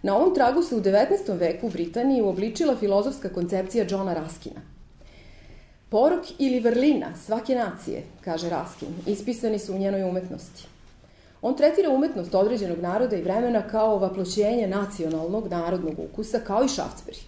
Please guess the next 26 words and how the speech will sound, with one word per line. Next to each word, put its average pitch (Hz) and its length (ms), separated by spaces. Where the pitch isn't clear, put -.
Vidi 175 260
se 165 80
ta 160 160
britanska 175 580
tradicija. - 540
Ali 196 180
za 202 100
razliku 339 320
od 320 120
Šafcberija, - 680
koji 202 140
je 208 80
bio 277 200
zadovoljan 202 720
ukusom 175 460
svoje 156 280
nacije 240 560
u 185 80
osamnaestom 143 680
veku, - 320
to - 60
je - 160
Augustan 147 480
Age 151 360
Britanije, 147 580
u 151 60